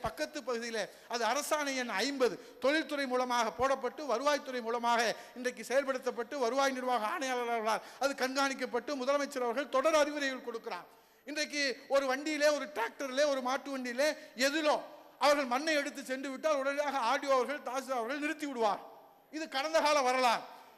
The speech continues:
இன்றைக்கு மாண்புமிகு புரட்சி தலைவி அம்மாவுடைய அரசை தலைமை தாங்குகிற ஒரு விவசாயினுடைய மகனாக, ஒரு உழவனுடைய மகனாக, ஒரு சாமானியனாக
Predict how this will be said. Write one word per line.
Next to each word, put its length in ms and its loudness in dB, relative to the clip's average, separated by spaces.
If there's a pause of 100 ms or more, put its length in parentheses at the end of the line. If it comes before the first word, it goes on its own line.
(120)
இன்றைக்கு 300 2 (100)
மாண்புமிகு 440 2 (300)
புரட்சி 300 2
தலைவி 240 4
அம்மாவுடைய 440 4
அரசை 280 -2
தலைமை 280 2
தாங்குகிற 360 2 (300)
ஒரு 200 4
விவசாயினுடைய 640 4
மகனாக, 400 4 (300)
ஒரு 180 6
உழவனுடைய 500 6 (100)
மகனாக, 380 6 (400)
ஒரு 140 6 (100)
சாமானியனாக 640 6